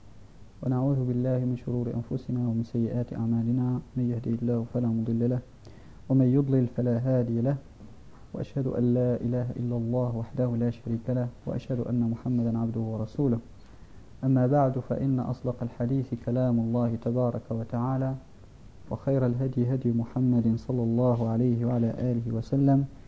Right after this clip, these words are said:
وشر الأمور محدثاتها، وكل محدثة بدعة، وكل بدعة ضلالة،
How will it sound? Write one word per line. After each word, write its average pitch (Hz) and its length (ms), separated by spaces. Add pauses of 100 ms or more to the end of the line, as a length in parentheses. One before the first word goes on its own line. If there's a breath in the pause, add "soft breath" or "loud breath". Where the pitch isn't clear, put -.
(360 loud breath)
وشر 147 320
الأمور 123 480
محدثاتها، 123 1040
وكل 120 460
محدثة 123 600
بدعة، 123 440 (680 loud breath)
وكل 143 340
بدعة 123 380
ضلالة، 120 640